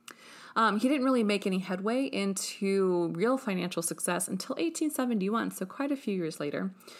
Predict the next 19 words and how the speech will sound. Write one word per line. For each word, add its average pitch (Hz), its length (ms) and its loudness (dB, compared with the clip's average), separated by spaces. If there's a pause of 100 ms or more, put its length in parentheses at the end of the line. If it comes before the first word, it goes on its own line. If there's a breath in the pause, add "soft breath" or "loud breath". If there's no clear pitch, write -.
(360 loud breath)
Um, 196 640 2 (720)
cattle 277 260 2
market 196 420 2
speculation 175 600 0
was 180 120 -4
really 175 200 0
big 175 180 -2
in 170 80 0
Texas, 180 540 -2
and 185 260 0
that 147 260 0
is 185 160 0
what 175 220 -2
brought - 240 0
him 202 160 -2
a 220 100 0
lot 165 280 -4
of 170 120 -8
money. 214 280 -2